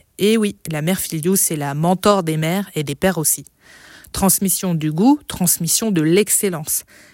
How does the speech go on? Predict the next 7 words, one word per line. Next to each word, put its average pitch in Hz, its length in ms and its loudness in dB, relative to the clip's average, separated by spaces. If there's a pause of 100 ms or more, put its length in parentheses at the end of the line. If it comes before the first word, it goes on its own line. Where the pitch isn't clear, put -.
(100)
La 156 140 -4
sainte - 480 -2
des 156 140 -2
gastronomes, 185 680 0
comme 160 220 -4
on 170 40 0
l'appelle, 170 500 0